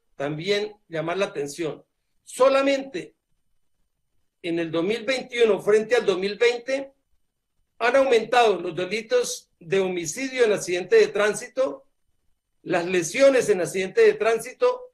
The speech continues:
y los hurtos a personas. De resto, los delitos de mayor impacto han disminuido. Las lesiones personales, la violencia intrafamiliar, los delitos sexuales,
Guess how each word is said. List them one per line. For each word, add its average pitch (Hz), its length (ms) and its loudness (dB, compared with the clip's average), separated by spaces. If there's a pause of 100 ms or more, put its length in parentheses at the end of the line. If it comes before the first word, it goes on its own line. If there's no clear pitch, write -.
y 185 100 -8
los 175 220 -6
hurtos 214 320 4
a - 40 -4
personas. 156 680 -8 (300)
De 185 180 -2
resto, 240 640 2 (240)
los 190 200 -2
delitos 226 440 -2
de 208 100 4
mayor 160 340 2
impacto 233 760 0
han 226 160 -2
disminuido. 165 560 -4 (640)
Las 165 180 0
lesiones 185 400 0
personales, 202 1000 -2 (1800)
la 214 180 2
violencia 190 460 4
intrafamiliar, 180 840 0
los 202 140 0
delitos 185 400 -4
sexuales, 220 800 -2